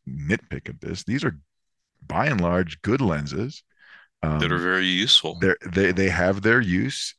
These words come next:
Speaker 1: And if you're on a tighter budget, there's nothing wrong with starting off with one of these in your bag. And, and it's nice to have around anyway. There's times when we just prefer to shoot that way. When you
Speaker 2: And
Speaker 1: want to go light,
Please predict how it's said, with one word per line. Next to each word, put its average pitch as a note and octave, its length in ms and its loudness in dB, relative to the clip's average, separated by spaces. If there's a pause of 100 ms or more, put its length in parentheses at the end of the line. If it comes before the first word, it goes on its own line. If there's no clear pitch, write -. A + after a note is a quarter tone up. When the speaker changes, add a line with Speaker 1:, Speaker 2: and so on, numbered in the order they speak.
Speaker 1:
And F#2 420 4 (180)
if F#2+ 180 -2
you're F2+ 160 2
on A2 160 2
a F#2+ 260 4 (360)
tighter G2 300 2
budget, F#2 440 0 (720)
there's G2+ 140 2
nothing C3 220 2
wrong G2+ 360 2
with F2+ 180 0
starting G2 460 0
off G#2+ 220 0
with D#2+ 180 -6
one E2+ 180 0
of E2 60 -2
these E2 260 0
in E2 120 -2
your D#2 100 -4
bag. F2+ 480 0
And, F2 260 0
and G2+ 100 2
it's G2+ 180 0
nice A#2 220 2
to A#2 100 2
have A#2 180 4
around A#2+ 260 4
anyway. C3+ 240 2
There's A#2 200 2
times G#2 240 2
when G2+ 160 2
we A#2+ 80 2
just G2+ 180 -6
prefer A2 300 0
to A2+ 60 2
shoot D#3+ 340 0
that - 180 -4
way. - 160 -14 (560)
When F2 160 0
you F#2+ 80 4
Speaker 2:
And A2 60 2
Speaker 1:
want A#2+ 180 2
to - 60 -16
go C#3 80 6
light, B2+ 340 4